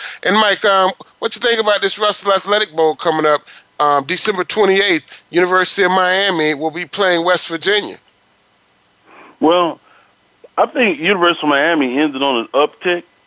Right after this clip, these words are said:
Speaker 2: and, uh, I'm, I'm kinda proud of some of the things that they've done, kinda particularly towards the end of the year.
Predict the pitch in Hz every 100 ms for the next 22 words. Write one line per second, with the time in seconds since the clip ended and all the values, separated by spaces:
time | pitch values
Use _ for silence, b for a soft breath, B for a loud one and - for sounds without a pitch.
0 | - 135 131 123 120 123 131 127 120 107
1 | - 143 160 147 175 - 220 147 175 175
2 | 165 135 165 156 135 127 160 147 131 151
3 | 151 135 156 160 165 156 160 151 139 -
4 | _ _ - 123 - 135 131 175 156 147
5 | 160 135 135 151 147 135 143 170 175 170